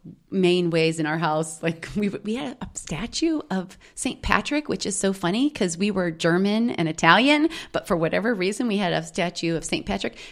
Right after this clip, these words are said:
and we all used to squabble over who got to use them in our homemade manger scenes on our dressers, um, 'cause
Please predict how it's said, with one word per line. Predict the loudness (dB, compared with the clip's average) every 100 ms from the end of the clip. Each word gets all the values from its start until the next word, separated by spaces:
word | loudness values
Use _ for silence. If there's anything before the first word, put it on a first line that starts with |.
| -4
and | -2
we |
all | 0
used | -2 -6 -8
to |
squabble | -8 -4 -4 -2 -6 -4
over | -4 -4
who | -4 -4
got | -4 -6
to | -6
use | -4 -4
them | -2 -2
in | -2
our | -2
homemade | -2 0 0 0
manger | 0 -2 -2
scenes | -6 -2 0 0
on | 0 0
our | 0
dressers, | 0 0 2 2 2 -2 -8 -14 -12 -8
um, | -8 -6
'cause | -6